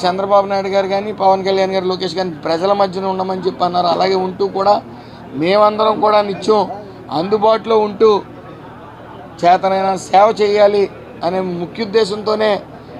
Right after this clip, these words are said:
మేమందరం కూడా ప్రజల మధ్య ఉండటం జరుగుతూ ఉంది.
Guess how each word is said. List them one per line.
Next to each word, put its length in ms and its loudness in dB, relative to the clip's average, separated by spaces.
మేమందరం 480 2
కూడా 340 4
ప్రజల 240 2
మధ్య 260 2
ఉండటం 300 0
జరుగుతూ 420 2
ఉంది. 280 0